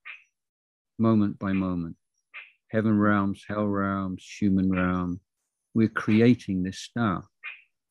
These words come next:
Um, and so what we call nibbana is just stop doing that. Why would you do that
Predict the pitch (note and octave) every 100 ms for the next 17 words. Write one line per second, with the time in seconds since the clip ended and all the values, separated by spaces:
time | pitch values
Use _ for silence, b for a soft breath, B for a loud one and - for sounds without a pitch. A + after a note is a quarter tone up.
0 | _ _ _ _ _ - G#2 G2+ G2 G2+
1 | A#2 - A#2 A2+ - A#2 A2+ G#2+ G#2 G2
2 | - _ A2+ G#2 - A#2 G#2+ G#2+ F#2+ A2
3 | A#2+ A2 G2 G2+ G2+ F#2 A2 G2+ - _
4 | _ _ - - A#2 A2 A2 A#2+ D#3 F#2+
5 | E2 - - - - - _ _ _ _
6 | _ _ - - - _ _ _ _ _
7 | _ _ _ _ _ - - A2 C#3 C3+
8 | G#2+ A2 B2+ D3 F#2+ D#2+